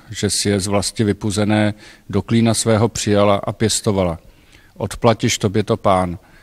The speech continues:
a nedopouštěj na tebe opuštění a osyření. Ale s vámi, o vy moji nyní tak z polského, jako i českého a moravského národu, na to přišlo, že ani sebe,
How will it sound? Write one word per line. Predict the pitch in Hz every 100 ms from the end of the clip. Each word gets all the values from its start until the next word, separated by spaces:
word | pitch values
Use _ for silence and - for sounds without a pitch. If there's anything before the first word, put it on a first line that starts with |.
| _ -
a | 101
nedopouštěj | 98 98 95 110 104 - 107
na | 98
tebe | 92 95 87
opuštění | 90 104 - - 95 92 -
a | 87
osyření. | 65 - 90 87 80 78 _ _ _ _ _ _ _ _ - _ _ _ _ _ _ - - - -
Ale | - 107
s | 101 -
vámi, | 104 113 113 80 -
o | - 101 101
vy | 95 104
moji | 101 104 101
nyní | 101 98 101 101 -
tak | - 170
z | -
polského, | - 196 - - 104 101 104
jako | 104 95 -
i | 113
českého | - 104 - 107 107
a | 101
moravského | 101 98 - 113 110
národu, | 110 101 98 95 104 107 - - - - 104
na | 101
to | 131
přišlo, | - 98 - 87 87 104 - - - - _
že | - 107
ani | 110 113
sebe, | 131 117 95 92